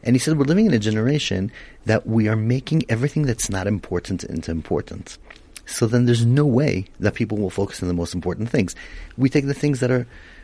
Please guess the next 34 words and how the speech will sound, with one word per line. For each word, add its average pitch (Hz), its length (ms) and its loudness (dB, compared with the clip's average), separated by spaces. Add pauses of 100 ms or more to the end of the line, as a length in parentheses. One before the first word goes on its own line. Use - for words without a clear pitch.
(120)
'Wow, 165 380 4
look 139 280 2
at 147 100 -4
this - 720 -4
amazing 123 400 4
dinner,' 101 440 2
and 110 240 0
it's - 160 -6
so 160 180 0
important 143 460 2
how 117 100 2
many 131 160 4
likes 123 240 0
we 120 100 0
can 107 120 2
get. 110 200 4
Things 180 340 0
that 143 160 0
are 117 100 2
not 104 400 0
important, 117 800 -2
we're 110 140 0
making 101 360 0
them 107 200 -2
into - 320 -6
important. 87 540 -2 (920)
And 110 160 2
we're 107 100 4
losing 120 460 0
everything 104 420 -4
deep 90 300 -6 (800)
to 113 100 -2
think 120 220 0
about." - 220 -6